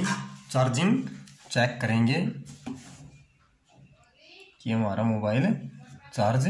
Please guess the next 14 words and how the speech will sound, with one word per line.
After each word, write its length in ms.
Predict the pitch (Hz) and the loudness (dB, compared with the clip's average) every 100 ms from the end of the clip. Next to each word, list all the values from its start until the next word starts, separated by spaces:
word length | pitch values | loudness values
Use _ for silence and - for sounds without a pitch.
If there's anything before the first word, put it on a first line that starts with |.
| 233 - - - - | 2 -2 -10 -14 -8
होता 320 | 95 - 117 | -8 -2 0
है 160 | 120 170 - - - - _ _ _ - - - 113 | 2 0 -2 -8 -16 -20 _ _ _ -20 -20 -8 -2
या 200 | 104 147 208 - - - - _ _ - | 2 2 2 -4 -12 -20 -20 _ _ -6
नहीं 260 | 107 95 95 | -4 -2 -2
चार्ज 300 | 101 113 131 | 0 2 4
होता। 300 | 131 - 139 190 - - - - - _ _ _ _ _ _ _ _ - | 2 2 0 0 -4 -12 -18 -20 -20 _ _ _ _ _ _ _ _ -6
एक 300 | 110 113 104 | -4 -4 -2
बार 280 | 104 107 120 135 - 98 | -2 -2 -2 -4 -8 -6
जम्पर 380 | 101 98 - | -4 -4 -2
लगा 240 | 117 110 101 113 | 0 0 -2 -2
के 140 | 151 208 - - - - _ _ _ _ _ _ _ - | -2 -2 -6 -12 -18 -20 _ _ _ _ _ _ _ -6
check 300 | 117 107 - | -2 -2 -4
करते 320 | 131 - - | -6 -4 -2
हैं। 180 | 113 165 | 0 0